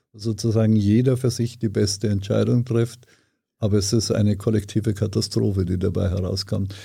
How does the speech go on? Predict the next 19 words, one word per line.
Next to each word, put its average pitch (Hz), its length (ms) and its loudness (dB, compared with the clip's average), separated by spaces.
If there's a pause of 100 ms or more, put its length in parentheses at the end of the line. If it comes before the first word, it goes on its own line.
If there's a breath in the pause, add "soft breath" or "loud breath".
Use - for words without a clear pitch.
(200 loud breath)
Und 104 100 2
das 98 120 0
kann 143 180 2
man 156 120 2
überwinden 120 960 0
durch 123 220 -4
Kommunikation, 120 1080 -2
also 101 200 -2
indem 110 500 0
man 123 400 0 (720 loud breath)
den 107 180 2
anderen 113 600 2
teilhaben 117 540 0
lässt. 95 240 -6
Also 104 220 0
wenn 110 160 4
jeder 170 260 2
für 151 120 0
sich 107 500 -4